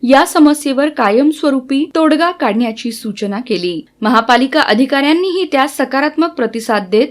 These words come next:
हा प्रश्न लवकरच मार्गी लावण्याचे आश्वासन दिले. यावेळी परिसरातील काशीनाथ वनकळस, मुसरेफ शोखा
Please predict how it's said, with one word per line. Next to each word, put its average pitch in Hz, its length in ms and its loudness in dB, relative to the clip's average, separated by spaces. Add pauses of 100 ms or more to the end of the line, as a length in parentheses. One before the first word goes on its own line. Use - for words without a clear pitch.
हा 302 160 2
प्रश्न 330 420 -2
लवकरच 269 540 0
मार्गी 214 360 0
लावण्याचे 226 520 0
आश्वासन 208 640 -4
दिले. 185 340 -2 (220)
यावेळी 240 380 6
परिसरातील 294 640 0
काशीनाथ 277 540 -2
वनकळस, 233 640 -2
मुसरेफ 349 480 2
शोखा 220 500 0